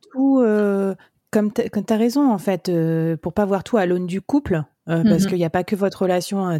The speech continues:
Speaker 1: entre, entre vous deux, euh, il y a aussi vos relations, euh, personnelles avec vos employés, avec, euh, de,
Speaker 2: Mhm.
Speaker 1: avec vous-même, votre développement et tout. Donc, ouais, super intéressant de le, de le rappeler.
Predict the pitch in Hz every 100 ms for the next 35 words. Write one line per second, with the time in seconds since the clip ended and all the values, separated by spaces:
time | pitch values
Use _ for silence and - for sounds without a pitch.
0 | - 170 - 170 160 160 160 170 160 175
1 | 269 339 170 160 160 160 156 - 196 180
2 | 170 165 160 190 185 160 156 - - 190
3 | - 190 175 220 180 170 165 170 165 156
4 | 165 175 202 240 240 214 165 160 - 165
5 | 156 190 160 156 160 170 202 220 202 160
6 | - 170 170 165 165 196 196 196 190 156
7 | 175 196 - - 214 285 269 240 214 233
8 | 214 180 160 156 196 196 185 185 269